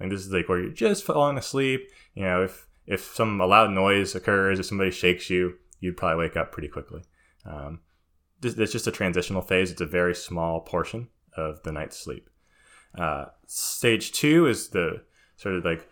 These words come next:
this l-, semi-light sleep, but then you're, you know, that's, that's a big chunk of the night's sleep. And the thought is there is that there's maybe some memory consolidation that's happening, but it's more, like, factual memory. So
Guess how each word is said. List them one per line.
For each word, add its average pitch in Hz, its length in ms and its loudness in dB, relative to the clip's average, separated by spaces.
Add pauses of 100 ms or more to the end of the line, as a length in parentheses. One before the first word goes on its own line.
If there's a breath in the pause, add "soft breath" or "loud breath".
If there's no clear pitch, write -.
(180 soft breath)
this - 220 -6
l-, 95 300 -8
semi-light 127 640 2
sleep, 123 360 0
but 101 140 0
then 101 160 0
you're, 90 280 2
you - 800 -12
know, 82 60 2
that's, - 160 0
that's 117 220 4
a 90 60 -2
big 95 280 0
chunk 110 280 0 (160)
of 120 180 2
the 117 40 -2
night's 117 220 -2
sleep. 185 300 -4 (460 soft breath)
And 95 400 0
the 95 80 0
thought 127 300 4
is 95 280 0
there 98 360 4
is 92 120 0
that 95 180 -4 (240 soft breath)
there's 98 160 -2
maybe 113 400 2
some 98 320 2
memory 95 320 0
consolidation 92 1080 -2 (140)
that's 127 200 -6
happening, 143 520 0
but 104 80 -2
it's 98 160 -2
more, 95 320 0
like, 82 160 -6
factual - 540 0
memory. 78 360 -8
So 82 360 -2